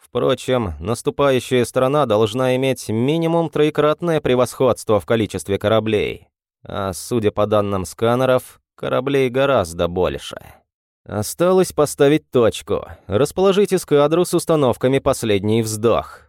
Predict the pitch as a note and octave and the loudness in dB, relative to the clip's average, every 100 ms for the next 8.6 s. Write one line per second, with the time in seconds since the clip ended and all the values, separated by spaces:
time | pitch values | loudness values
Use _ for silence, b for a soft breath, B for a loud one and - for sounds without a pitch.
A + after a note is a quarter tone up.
0 | _ _ _ _ G2 G#2+ A#2+ A#2+ A2+ A2+ | _ _ _ _ -2 0 2 2 2 2
1 | - A#2 A2+ A2+ - A#2 A2+ B2+ C#3+ E3 | 2 0 2 2 2 2 2 2 2 2
2 | E3 A#2 G#2 F#2+ A2 A2 G#2 G#2+ G#2+ - | 0 2 0 0 0 2 2 2 0 0
3 | A#2 G#2+ G#2+ - G#2 F#2+ G2 G#2 - A#2 | 0 2 2 0 0 0 -2 -2 0 2
4 | G2 F2+ - G1+ D#2 E2 G#2+ D3+ - E3+ | 2 -2 -8 -10 -8 -4 -2 -2 -2 -2
5 | E3+ E3 E3+ F3 E3+ E3+ D#3+ - - B2 | 0 0 0 0 0 -2 -2 -4 -2 2
6 | C3 - C#3+ - A#2+ G2+ F2 E2 A#1+ - | 2 0 -2 0 0 0 -4 -6 -6 -10
7 | _ _ A#2+ C3+ - D#3 D3 C#3 - C#3+ | _ _ -8 -8 -2 0 2 0 -2 0
8 | E3+ F3 D#3+ D#3+ D3+ | 0 0 0 0 2